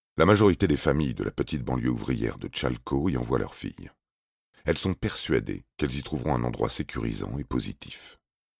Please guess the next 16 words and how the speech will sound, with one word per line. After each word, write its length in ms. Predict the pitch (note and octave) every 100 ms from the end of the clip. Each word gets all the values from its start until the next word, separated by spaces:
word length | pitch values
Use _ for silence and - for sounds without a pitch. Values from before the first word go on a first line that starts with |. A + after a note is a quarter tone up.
| _ _ _ _ _ _ _ _ -
Les 120 | D#2+
faits 420 | - - A1+ - _ -
qui 120 | D2
vont 120 | C#2+
vous 220 | C#2+ C2
être 200 | B1 -
décrits 520 | A1 D2 - - G1+ _ _
sont 200 | - D#2+
issus 260 | E2 - D#2
du 120 | C2
témoignage 480 | D#2 C2+ B1+ C2 D2
d'une 160 | C2
jeune 180 | B1 B1+
fille 180 | - B1+
du 100 | A1+
pensionnat, 600 | A1+ A1 - G#1+ G1+ -